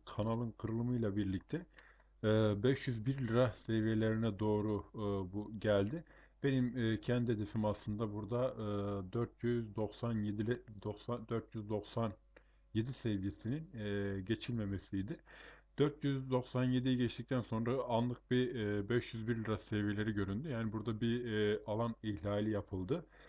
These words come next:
E, bu da yine tabii ki satış tarafında olan altın tarafındaki analizimi, e, benim bozmuyor. Bu alandan itibaren, e, yaşanan ufak bir geri çekilme ile birlikte ve ons tarafındaki yaşanan düşüşlerle birlikte,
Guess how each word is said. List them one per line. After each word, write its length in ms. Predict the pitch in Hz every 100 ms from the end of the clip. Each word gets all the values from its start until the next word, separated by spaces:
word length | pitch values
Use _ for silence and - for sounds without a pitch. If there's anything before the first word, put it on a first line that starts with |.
| - - _
E, 40 | 117
bu 320 | 117 117 147
da 60 |
yine 240 | 135 135 131
tabii 300 | 135 131 120
ki 220 | 131 135 -
satış 300 | 120 - 123
tarafında 460 | 123 117 - 113 113
olan 300 | 113 120 123
altın 300 | 110 107 127
tarafındaki 600 | 120 107 101 101 104 -
analizimi, 500 | 113 110 104 101 117
e, 600 | 135 127 107 101 101 98
benim 280 | 104 110 107
bozmuyor. 500 | 113 131 120 98 123 - - - - - _
Bu 360 | 107 135 143 139 -
alandan 400 | 113 117 113 117
itibaren, 720 | 101 101 107 104 123 135 135
e, 60 | 113 104 101 101 98
yaşanan 360 | 110 - 110 107
ufak 320 | - 110 -
bir 80 | 104
geri 220 | 110 104
çekilme 460 | 107 101 107 110
ile 180 | 110 104
birlikte 380 | 98 92 - 104
ve 80 | 104
ons 300 | 110 110 92
tarafındaki 540 | 101 101 101 101 -
yaşanan 380 | 104 - 104 101
düşüşlerle 600 | 95 - 98 107 110 98
birlikte, 460 | 92 90 87 139